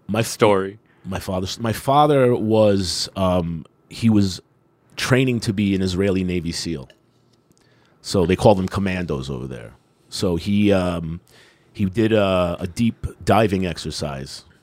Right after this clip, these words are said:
Speaker 1: And, uh, I don't know if you know what the bends is. The bends is when, uh, you go deep into water where it's pressurized
Speaker 2: Mm-hmm.
Speaker 1: and they pull you up too fast. And the gas inside your blood expands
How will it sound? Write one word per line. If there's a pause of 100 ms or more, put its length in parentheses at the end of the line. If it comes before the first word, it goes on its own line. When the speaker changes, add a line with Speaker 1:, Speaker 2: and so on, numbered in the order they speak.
(240)
Speaker 1:
And,
uh,
I
don't
know
if
you
know
what
the
bends
is. (920)
The
bends
is
when,
uh, (160)
you
go
deep
into
water
where
it's
pressurized
Speaker 2:
Mm-hmm.
Speaker 1:
and
they
pull
you
up
too
fast. (580)
And
the
gas
inside
your
blood
expands